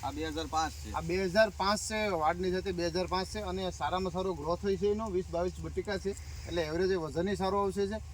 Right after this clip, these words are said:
Speaker 2: અને બીજા કોઈ પણ ખેડૂત મિત્રોને જો આ દવા વાપરવી હોય, એનો, મતલબ, ઉપયોગ કરવો હોય, તો તમે પણ કોન્ટેક્ટ કરી અને આ દવા વાપરી શકો છો. જેનું રિઝલ્ટ છે, એ તમને સો એ સો ટકા મળશે. તમે YouTube-માં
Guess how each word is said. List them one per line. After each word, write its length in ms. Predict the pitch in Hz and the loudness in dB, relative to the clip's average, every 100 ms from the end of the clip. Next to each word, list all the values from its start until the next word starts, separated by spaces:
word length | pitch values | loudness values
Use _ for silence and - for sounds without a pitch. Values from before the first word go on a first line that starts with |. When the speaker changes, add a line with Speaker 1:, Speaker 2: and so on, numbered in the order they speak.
| - - | -10 -2
Speaker 2:
અને 120 | 208 | -2
બીજા 360 | 165 165 202 202 | 0 2 4 2
કોઈ 220 | - 208 | 0 -2
પણ 120 | 226 | -4
ખેડૂત 320 | - 196 202 | -4 -2 -2
મિત્રોને 680 | 202 190 202 202 202 202 208 180 151 | -2 -2 -2 -2 -4 -6 -6 -8 0
જો 100 | 196 | 2
આ 220 | 196 180 | 4 2
દવા 220 | 180 185 | 4 4
વાપરવી 400 | 180 170 - 208 | 6 2 0 0
હોય, 240 | 214 214 214 | 2 2 0
એનો, 580 | 175 180 180 175 170 160 156 147 | -4 -2 -2 -2 -2 -4 -6 -6
મતલબ, 240 | - 165 | -4 -4
ઉપયોગ 260 | 151 196 190 - | -2 -2 -2 0
કરવો 240 | 214 220 | 2 2
હોય, 140 | 185 139 - - - | 2 -2 -8 -8 -2
તો 300 | 208 208 208 | 2 4 2
તમે 280 | 202 196 208 | 0 -2 -2
પણ 360 | 208 214 214 202 | 0 0 0 0
કોન્ટેક્ટ 420 | 202 202 214 196 | -2 -2 -2 0
કરી 220 | 226 214 | 0 2
અને 140 | 190 | 2
આ 80 | 190 | 2
દવા 220 | 185 196 | 2 2
વાપરી 320 | 196 185 233 208 | 4 4 2 -2
શકો 220 | 202 196 | -2 0
છો. 120 | 196 | 0
જેનું 280 | 170 190 180 | 0 -2 -2
રિઝલ્ટ 280 | 160 190 185 | -2 -2 0
છે, 200 | 220 - - - - | -2 -4 -8 -12 -8
એ 80 | 185 | -4
તમને 240 | 202 208 | -2 -2
સો 160 | 185 185 | -2 0
એ 120 | 196 | 0
સો 140 | 196 | 0
ટકા 320 | 196 190 180 214 - - - - | -2 2 2 2 -4 -8 -8 0
મળશે. 260 | 190 208 | 2 2
તમે 180 | 202 190 | 2 0
YouTube-માં 880 | 185 202 202 202 226 220 220 214 - | 0 -2 -2 0 4 6 4 0 -8